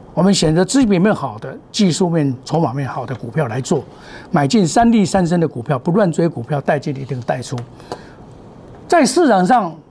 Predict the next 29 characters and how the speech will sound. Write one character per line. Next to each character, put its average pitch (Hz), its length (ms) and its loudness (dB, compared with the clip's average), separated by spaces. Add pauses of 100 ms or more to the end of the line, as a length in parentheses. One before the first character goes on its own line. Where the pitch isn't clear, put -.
(120)
能 208 200 2
够 277 160 2
秀 294 220 0
扣 226 200 0
讯 226 180 0
给 185 120 -2
你 151 140 -4
看， 156 220 -6 (640)
能 226 160 4
秀 320 360 0 (160)
我 269 280 -2
买 330 320 2
进 339 200 2
的 262 80 4
给 220 160 0
你 208 140 0
看， 226 220 0 (120)
卖 320 260 2
出 247 140 0
的 254 80 2
给 202 180 0
你 196 120 2
看， 175 200 0 (360)
我 196 120 -4
想 185 220 -2
我 143 140 -6
只 151 120 -4
有 180 60 -2
我， 156 260 -6